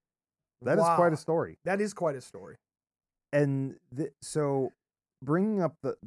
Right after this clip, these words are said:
Speaker 1: like, just the essence of the story, it's kinda crazy because you have both sides of the sword. But man, you hear about all these families trying to do weird stuff at home, and it's, you're just like, "Oh." I mean, it's one thing to do, be doing weird stuff to yourself,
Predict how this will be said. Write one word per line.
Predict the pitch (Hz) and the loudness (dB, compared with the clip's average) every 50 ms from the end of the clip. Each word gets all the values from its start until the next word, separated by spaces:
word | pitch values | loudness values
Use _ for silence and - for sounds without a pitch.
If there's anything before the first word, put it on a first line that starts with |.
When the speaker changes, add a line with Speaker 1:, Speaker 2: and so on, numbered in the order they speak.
| 110 | -6
Speaker 1:
like, | 127 117 113 98 - | -4 -4 -4 -4 -6
just | 135 117 - - | -8 -8 -8 -10
the | 127 - | -8 -4
essence | - 113 117 - - 123 110 - | -4 -4 -4 -4 -6 -10 -8 -6
of | 123 110 | -8 -8
the | 104 | -8
story, | - - - 101 107 113 117 | -10 -10 -8 -6 -4 -4 -4
it's | 107 87 - - | -6 -8 -10 -12
kinda | - 123 117 117 104 | -10 -8 -8 -8 -10
crazy | - - 113 107 110 107 110 120 120 | -10 -10 -8 -6 -6 -6 -6 -6 -6
because | 113 110 - - 117 107 101 92 95 | -6 -8 -8 -8 -8 -8 -8 -10 -10
you | 107 104 107 107 104 104 104 101 101 101 - - - | -8 -6 -6 -4 -4 -4 -4 -6 -6 -8 -10 -12 -12
have | 113 110 107 101 92 87 90 - | -8 -6 -4 -4 -6 -8 -8 -4
both | 113 107 104 98 | -4 -4 -4 -4
sides | - - - 101 101 98 98 | -8 -6 -4 -4 -4 -4 -4
of | 98 | -8
the | 92 90 | -10 -12
sword. | - - - 98 101 107 120 135 143 - _ _ _ _ _ _ _ _ _ _ _ _ _ _ _ _ _ | -12 -10 -8 -6 -4 -4 -4 -6 -8 -12 _ _ _ _ _ _ _ _ _ _ _ _ _ _ _ _ _
But | - 98 90 | -10 -10 -10
man, | 95 98 101 104 107 104 101 101 | -10 -8 -8 -6 -6 -6 -6 -6
you | 104 110 | -6 -6
hear | 110 117 117 117 | -4 -2 -2 -2
about | 101 98 95 92 | -2 -2 -2 0
all | 90 92 | 0 -2
these | 92 90 - | -2 -4 -6
families | - - 95 95 95 92 90 87 | -8 -8 -6 -6 -4 -6 -6 -8
trying | - - 104 92 | -8 -8 -8 -6
to | 92 87 | -6 -6
do | 85 98 95 | -6 -6 -6
weird | 90 92 92 87 - | -4 -6 -6 -8 -8
stuff | - - 92 80 - | -10 -12 -12 -10 -10
at | 82 87 | -12 -10
home, | 92 90 90 90 90 87 | -8 -8 -8 -8 -8 -10
and | 82 85 82 80 76 60 | -10 -12 -12 -14 -14 -16
it's, | 80 80 - - - | -18 -20 -20 -18 -16
you're | 87 85 | -14 -14
just | 78 82 80 - 85 | -14 -14 -14 -12 -12
like, | 80 78 - - | -12 -12 -12 -12
"Oh." | 82 85 85 80 - - _ _ _ _ _ _ - | -10 -8 -8 -10 -12 -14 _ _ _ _ _ _ -8
I | |
mean, | 208 220 214 | -6 -4 -4
it's | 226 196 - | -4 -4 -2
one | 170 175 175 175 | -2 0 0 0
thing | 160 185 185 170 135 | 0 0 0 -2 -2
to | 117 | -2
do, | 131 127 | -4 -4
be | 120 107 127 135 | -4 -4 -4 -4
doing | 120 110 131 127 127 123 | -2 0 0 2 2 4
weird | 123 123 120 101 | 4 4 2 2
stuff | - - 113 110 - - | 0 -2 -2 -2 -2 -4
to | - | -8
yourself, | 98 87 - - 104 98 104 110 107 - - | -8 -8 -8 -6 -4 -2 -2 -2 -4 -6 -14